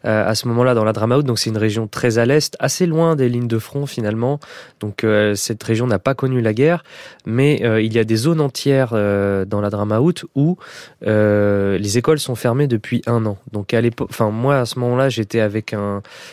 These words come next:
un ancien djihadiste, un vétéran, euh, de, de, d'Al-Qaïda, qui a quitté le mouvement, qui se rêve en Al-Joulani, euh, il s'appelle Abou Amer, euh,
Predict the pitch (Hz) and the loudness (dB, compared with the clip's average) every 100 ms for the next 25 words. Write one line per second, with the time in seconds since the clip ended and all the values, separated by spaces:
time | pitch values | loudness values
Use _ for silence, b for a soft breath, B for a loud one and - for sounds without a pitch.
0 | B 104 117 127 147 135 123 120 117 147 | B -2 -2 -2 -2 -2 0 0 -2 -6
1 | - 107 101 101 101 98 92 110 117 110 | -4 -4 -2 -4 -4 -6 -6 -4 -2 -2
2 | 123 131 104 101 98 95 101 101 92 92 | -2 -2 -2 -2 -2 -4 -4 -6 -6 -8
3 | 98 101 95 101 101 107 104 117 139 170 | -8 -10 -6 -6 -4 -4 -2 -2 -4 -6
4 | B B B - 117 107 104 101 98 95 | B B B -4 0 2 2 2 0 -2
5 | - 120 131 123 117 110 117 135 156 165 | -6 -4 -2 -2 -2 -4 0 2 2 0
6 | 151 104 - 104 107 117 107 104 101 101 | -4 -8 -4 -2 0 0 0 0 -2 -2
7 | 104 104 107 135 151 151 101 92 98 95 | -2 -2 -2 -2 -2 -2 -2 -4 -6 -6
8 | 98 101 98 92 104 110 104 113 101 B | -4 -2 -2 -2 -2 -2 -2 -4 -6 B
9 | B B B B 92 95 95 92 85 | B B B B -4 -2 0 0 -2